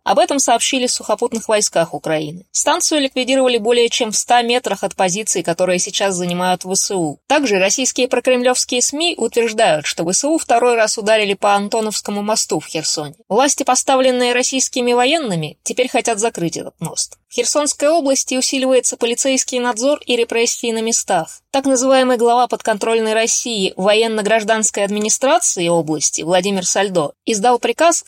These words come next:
о мерах ответственности за совершение отдельных правонарушений, посягающих на общественный порядок и общественную безопасность.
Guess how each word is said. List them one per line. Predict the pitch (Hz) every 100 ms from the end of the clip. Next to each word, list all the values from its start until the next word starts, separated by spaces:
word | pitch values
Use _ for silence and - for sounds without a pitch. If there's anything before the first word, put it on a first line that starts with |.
| -
о | 196
мерах | 233 226 226
ответственности | 220 247 - - 220 214 - 214
за | 208
совершение | 202 226 208 - 220 208 202
отдельных | 190 214 202 -
правонарушений, | 196 196 202 208 - 349 277 156 -
посягающих | 190 196 202 254 254 247
на | 220
общественный | 196 - 233 - 214 220
порядок | 208 240 226 220 -
и |
общественную | 220 202 - 240 - 226 220
безопасность. | 208 220 226 247 - - - - -